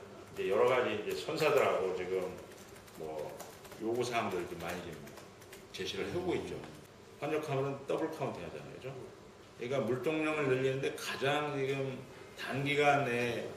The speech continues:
크게 효과를 볼 수 있는 게 이제 환적 화물이다 보니까,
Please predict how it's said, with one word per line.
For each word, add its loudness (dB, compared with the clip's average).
크게 4
효과를 6
볼 8
수 0
있는 -2
게 2
이제 0
환적 2
화물이다 0
보니까, -2